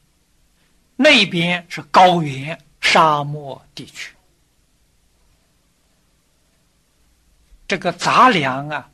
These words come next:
不能生产，啊，能够种植的面积太少，太少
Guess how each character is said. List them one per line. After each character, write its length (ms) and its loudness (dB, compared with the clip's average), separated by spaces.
不 100 -10
能 140 -14
生 200 -12
产， 200 -16
啊， 260 -14
能 400 2
够 200 -2
种 540 0
植 160 -6
的 160 -4
面 420 -6
积 300 -12
太 460 0
少， 360 -6
太 200 -4
少 260 -10